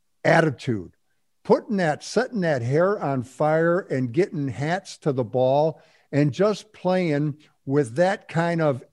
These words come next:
energy, that kind of effort. And as you mentioned, it's brought them up in the standings. And if you look at a number of different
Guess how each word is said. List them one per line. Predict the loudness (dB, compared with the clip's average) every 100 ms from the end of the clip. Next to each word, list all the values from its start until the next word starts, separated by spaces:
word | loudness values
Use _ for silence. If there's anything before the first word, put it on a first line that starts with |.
| -6
energy, | 0 2 2 0 -2 -4 -2
that | -2 -2 -2
kind | -4 -4 -2
of | -2
effort. | 0 -2 0 -2 -4 -8 _ _ _
And | -2 2
as | 2 0 0
you | -2
mentioned, | 0 -2 -4 -2 -2 -2 -4
it's | -2 -2
brought | -4 0 2 2
them | 0 0
up | 0 0
in | -2
the | -4
standings. | -4 -6 -4 -4 -4 -4
And | -6
if | -4
you | -2
look | -2 0
at | 0
a | 0
number | 0 -2 0 0
of | 0
different | 0 -2 0 -2